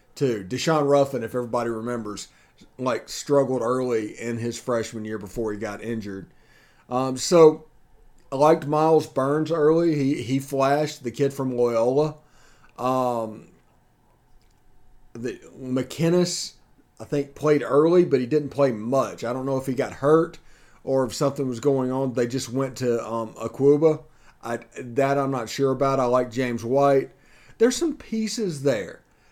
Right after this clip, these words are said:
You know, Jamin Brakefield, you didn't even really notice in the game. So there's some pieces. Ty Fagan played a ton last year, played one minute tonight. So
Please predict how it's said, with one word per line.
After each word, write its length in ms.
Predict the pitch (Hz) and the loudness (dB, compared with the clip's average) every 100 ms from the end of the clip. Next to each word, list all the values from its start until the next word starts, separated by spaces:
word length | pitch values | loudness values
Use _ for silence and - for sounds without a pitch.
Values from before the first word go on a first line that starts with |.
| - | -4
You 100 | 190 | 2
know, 120 | 180 | 2
Jamin 460 | 143 185 240 233 165 | 4 4 4 0 0
Brakefield, 640 | 170 202 190 175 160 131 | 0 0 0 4 4 2
you 100 | 139 | -4
didn't 360 | 127 208 233 202 | 2 2 2 -6
even 380 | 208 170 123 | -4 -4 -4
really 320 | 127 180 170 139 | -2 0 0 -2
notice 920 | 120 117 131 156 92 - - - - _ _ _ _ _ - | -2 2 2 2 -2 -8 -16 -16 -18 _ _ _ _ _ -4
in 200 | 143 147 | 0 2
the 60 | 135 | 0
game. 580 | 113 131 139 95 92 | 0 -2 -2 -6 -12
So 160 | 101 147 | -6 -2
there's 220 | 160 180 | 0 0
some 140 | 233 196 | -2 -6
pieces. 600 | 170 220 226 - 107 - - - | -4 -2 -2 -4 -8 -10 -20 -16
Ty 240 | - 190 247 | -2 2 2
Fagan 680 | 247 156 180 202 233 226 - - | 2 4 6 4 -2 -4 -12 -20
played 280 | - 196 196 | -6 2 4
a 60 | 151 | 2
ton 460 | - - 196 220 | 0 -8 -4 -4
last 360 | 175 123 110 - | -2 -2 -4 -6
year, 120 | 107 | -10
played 240 | 90 165 165 | -2 -2 0
one 320 | 175 226 233 | 0 0 2
minute 260 | 233 165 | 0 -2
tonight. 360 | 143 135 98 80 _ _ _ _ _ _ | -4 -6 -6 -12 _ _ _ _ _ _
So 360 | - 208 180 | -2 0 0